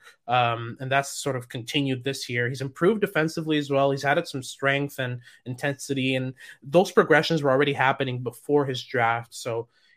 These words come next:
you know, I thought I was low on him, uh, in his draft year, given his progression. I just, I, I had some doubts in terms of his, um, his general involvement, his pace of play, stuff like that. But,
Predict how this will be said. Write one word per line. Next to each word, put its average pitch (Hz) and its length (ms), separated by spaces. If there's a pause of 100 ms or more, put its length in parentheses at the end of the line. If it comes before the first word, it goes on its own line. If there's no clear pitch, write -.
you 135 100
know, 123 340 (300)
I 180 100
thought 247 200
I - 20
was 147 240
low 147 200
on 127 160
him, 117 260 (360)
uh, 123 240
in 139 80
his 135 180
draft 143 440
year, 120 100
given 131 240
his 120 120
progression. 127 580
I 120 120
just, 143 220
I, 143 60
I 139 140
had 147 200
some 139 320
doubts 131 380
in 127 80
terms 123 260
of 123 80
his, 120 320 (400)
um, 113 560
his 127 160
general 143 460
involvement, 131 520
his 127 120
pace 123 240
of 123 120
play, 123 360
stuff 120 240
like 120 160
that. 120 420
But, 110 240